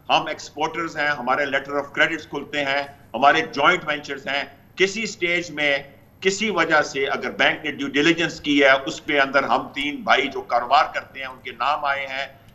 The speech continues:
या उनकी ड्यू diligence हुई है या कहीं जिक्र आया है, अ, ये बैंक ने खुद कहा है कि इधर उधर से इन्फॉर्मेशन लेके इकट्ठा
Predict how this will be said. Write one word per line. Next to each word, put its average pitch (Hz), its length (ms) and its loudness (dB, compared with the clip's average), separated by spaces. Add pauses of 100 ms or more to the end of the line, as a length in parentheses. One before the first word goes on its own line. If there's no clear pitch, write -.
या 139 120 0
उनकी 139 280 -4
ड्यू 143 160 -4
diligence 156 500 -4
हुई 139 160 0
है 143 560 6
या 151 180 8
कहीं 175 460 -2
जिक्र 165 280 -6
आया 143 240 4
है, 131 520 -4 (180)
अ, 143 260 2
ये 139 100 -4
बैंक 160 360 -4
ने 160 80 -4
खुद 254 320 -2
कहा 165 100 6
है 156 160 4
कि 170 240 -8
इधर 165 140 0
उधर 165 260 -4
से - 160 -10
इन्फॉर्मेशन 143 480 0
लेके 139 240 2
इकट्ठा 139 680 2